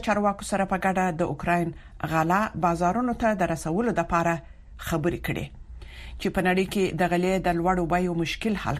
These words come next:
کړي. خو دغه خبرو تر اوسه کومه نتیجه نه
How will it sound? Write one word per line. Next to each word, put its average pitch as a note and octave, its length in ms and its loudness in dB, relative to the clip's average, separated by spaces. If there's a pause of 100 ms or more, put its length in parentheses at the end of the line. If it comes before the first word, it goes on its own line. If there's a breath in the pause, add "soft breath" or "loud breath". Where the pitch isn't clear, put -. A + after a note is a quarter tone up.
کړي. C3 160 -2 (680 loud breath)
خو A3 140 2 (240)
دغه C4+ 240 4
خبرو G3+ 320 0
تر - 180 -4 (120)
اوسه F3+ 240 -2
کومه E3 240 0
نتیجه D#3+ 400 -2 (240)
نه E3+ 200 0